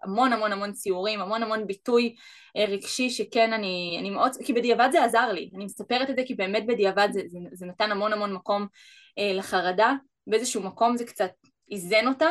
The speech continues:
זאת אומרת, זה נתן קצת איזשהו הנחת רווחה, כי ביום יום היא הייתה מאוד מאוד תוססת, היא מאוד מאוד ניהלה אותי. אמ, אבל אני, אבל, אבל כן, עשיתי לעצמי כל מיני ריטואלים, אז הכתיבה זה חלק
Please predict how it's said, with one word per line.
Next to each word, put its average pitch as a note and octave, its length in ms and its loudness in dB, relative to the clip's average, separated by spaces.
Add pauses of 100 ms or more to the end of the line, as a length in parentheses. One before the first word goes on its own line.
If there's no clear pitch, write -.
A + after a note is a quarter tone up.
זאת - 140 -16
אומרת, F#3+ 140 -8
זה F#3 60 -8
נתן G#3 360 0
קצת G#3 220 -6
איזשהו F#3+ 440 -4 (180)
הנחת G#3+ 340 0
רווחה, A3+ 460 2 (540)
כי G#3+ 340 0
ביום A#3 320 4
יום A#3+ 160 4
היא B3 100 2
הייתה G3+ 240 -2
מאוד A3+ 340 4
מאוד F#3+ 180 -4
תוססת, G3 420 -8
היא G3+ 80 -4
מאוד A3 240 6
מאוד G#3 180 0
ניהלה F3 380 0
אותי. C#4 300 -4 (600)
אמ, G3+ 760 -2 (160)
אבל F#3+ 300 0
אני, F#3+ 640 -6
אבל, F3+ 140 -8
אבל F#3+ 180 -6 (100)
כן, C#4+ 180 2
עשיתי A3+ 300 -6
לעצמי A#3 300 0
כל A3+ 120 0
מיני A#3 180 0
ריטואלים, G#3+ 460 0
אז F#3 100 -8
הכתיבה G#3+ 420 0
זה A#3 80 -2
חלק G3 260 -2